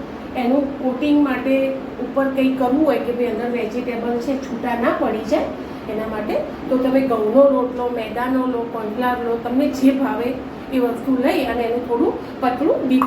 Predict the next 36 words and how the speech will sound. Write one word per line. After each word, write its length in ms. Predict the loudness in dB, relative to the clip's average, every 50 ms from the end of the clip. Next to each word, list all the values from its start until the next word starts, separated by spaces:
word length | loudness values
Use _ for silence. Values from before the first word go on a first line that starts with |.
| 2
તૈયાર 260 | 0 0 0 0 0 -2 -4 -4
કરીશું. 400 | -4 -4 -4 -2 -2 0 0 0 -2 -6 -8 -10 -6 -2
એમાં 260 | 0 2 2 2 2 0
ખાલી 180 | -2 -2 -2
આપણે 180 | -2 -2 -2 -2
ઝીણી 540 | -2 -4 -2 2 4 6 6 6 4 2 2
ઝીણી 200 | 2 2 2 2
કોથમીર 420 | 2 0 -2 0 0 -2 -2 -2
સમારી 340 | -2 -4 -4 -4 -4 -2 -2
નાખીશું 840 | -2 -2 -4 -4 -6 -6 -6 -4 -2 -2 -2 -4 -4 -8 -8 -6 -2
અને 140 | 2 2 2
થોડા 320 | 2 2 2 2 2 2
તલ 320 | 0 0 2 2 2 2 0
એડ 120 | -2 -4 -4 -4
કરીશું. 560 | -6 -4 -4 -6 -6 -6 -8 -8 -10 -10 -10 -10 -6 0
તલ 140 | 2 4 4
એમાં 260 | 4 4 2 0 2
ના 100 | 2 2
એડ 260 | 2 2 0 -2 -2
કરવા 220 | -4 -2 -2 -2 -2
હોય 80 | -2
તો 100 | -2 -4
આપણે 140 | -4 -4 -4
તેલમાં 380 | -2 -2 -2 0 0 -2 -2 -4
નાખી 260 | -4 -6 -6 -6 -4
દઈશું. 640 | -4 -4 -4 -6 -8 -8 -8 -8 -8 -8 -4 0 0
તો 80 | 2
પહેલાં 240 | 2 2 2 2 2
હું 100 | 4 4
એનું 180 | 6 6 6 6
ડીપ 260 | 4 2 2 0 -2
તૈયાર 260 | -2 -2 -2 -2 -2 -4 -4
કરું, 260 | -4 -4 -2 -2 0
ત્યાં 220 | 0 0 0 0
સુધી 180 | -2 -2 0 0
મારી 280 | -2 -2 0 0 0